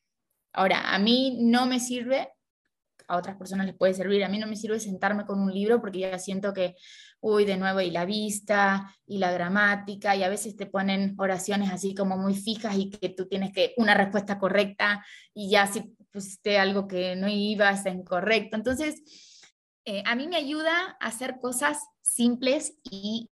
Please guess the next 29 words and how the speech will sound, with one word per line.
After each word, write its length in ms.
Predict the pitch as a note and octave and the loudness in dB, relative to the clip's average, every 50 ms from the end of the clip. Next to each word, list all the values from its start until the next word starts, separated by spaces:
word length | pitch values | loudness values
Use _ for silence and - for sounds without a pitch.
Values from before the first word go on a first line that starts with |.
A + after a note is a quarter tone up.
| _ _ _ | _ _ _
que 220 | - G3 G3+ G#3 | -2 -2 -2 -2
disfruto, 680 | G3+ G3 - - - - F#3 F3+ F3+ F3 F3 E3+ - _ _ _ _ _ _ _ _ | -2 -4 -6 -8 -10 -8 -8 -8 -8 -10 -12 -16 -16 _ _ _ _ _ _ _ _
¿sí? 460 | - - F#3+ A3+ C#4+ D4+ - - - - - _ _ _ _ _ _ _ _ _ _ - | -14 -6 -4 -2 -2 -2 -4 -10 -16 -20 -20 _ _ _ _ _ _ _ _ _ _ -8
Eh, 680 | F#3 F#3+ F#3 F3+ F3+ F3+ F3 F3+ F3+ F#3+ - - _ _ _ _ _ _ _ _ _ _ _ _ _ _ _ _ _ _ | -6 -4 -2 -2 -2 -2 -4 -4 -6 -8 -10 -14 _ _ _ _ _ _ _ _ _ _ _ _ _ _ _ _ _ _
por 120 | - F#3+ | -4 -2
ejemplo, 680 | F#3 F#3 - G#3 G3+ G#3 G#3+ A3 A3+ A3+ A#3 A#3+ A#3+ B3 | -2 -2 -2 -2 -2 -2 -2 -2 0 2 2 2 2 0
salir 320 | A#3+ - G#3+ F#3 F#3 F#3+ G3 | -2 -6 -6 -6 -4 -4 -4
a 100 | G3 G3 | -4 -4
comer 460 | G3 F#3 F3+ F3+ F#3 F#3 F#3+ G3 - | -6 -8 -6 -6 -6 -6 -6 -8 -10
con 200 | - F3+ F3 F3 | -10 -10 -8 -6
mi 120 | E3+ E3+ E3+ | -6 -6 -4
novio 440 | F#3 G3 G#3+ A3+ B3 A#3+ - - _ _ _ _ _ - | -2 0 0 0 0 -2 -4 -10 _ _ _ _ _ -8
y 80 | F#3+ F3+ | -6 -4
de 80 | E3+ | -4
repente 360 | E3 F3 F3 F#3+ F#3+ - F#3+ F#3 | -6 -6 -6 -8 -6 -6 -6 -8
tener 380 | F#3 E3+ E3+ F3 F3+ F#3 F#3 | -8 -8 -8 -6 -6 -8 -8
una 280 | F#3 - F3+ F3 F3 F3 | -10 -10 -8 -8 -8 -4
charla, 460 | - G3+ G#3+ A3+ A3+ A3+ A3+ A#3 - - _ _ _ | -2 0 0 0 0 -2 -4 -6 -8 -16 _ _ _
o 80 | - C4+ | 4 6
de 100 | C#4+ C#4+ | 6 6
repente 320 | D4 D4 D#4+ D#4+ - E4+ | 6 4 2 0 0 0
ponernos 420 | D#4+ E4 B3 A#3+ A#3+ A#3+ C4 A#3+ A3 | 0 0 0 0 0 0 0 0 0
a 60 | G3+ | 0
ver 160 | F#3+ G#3 G#3+ G3+ | 0 0 -2 -2
juntos 340 | - A3 G#3 A3 A3 - - | -4 -6 -4 -4 -6 -4 -4
TikTok, 440 | G#3+ G3 - - D4 E4+ E4+ - - - _ _ _ _ _ _ | -6 -6 0 2 2 2 2 0 -6 -18 _ _ _ _ _ _
¿no? 240 | - A#3 C4+ F#4+ G#4 - - - - - - - - _ _ _ _ _ _ - | 4 4 4 4 4 0 -6 -16 -18 -20 -20 -20 -20 _ _ _ _ _ _ 0
A 80 | - | 4
veces 320 | F3+ G#4+ A4+ A#4+ A4+ G#4+ | 4 6 6 6 6 6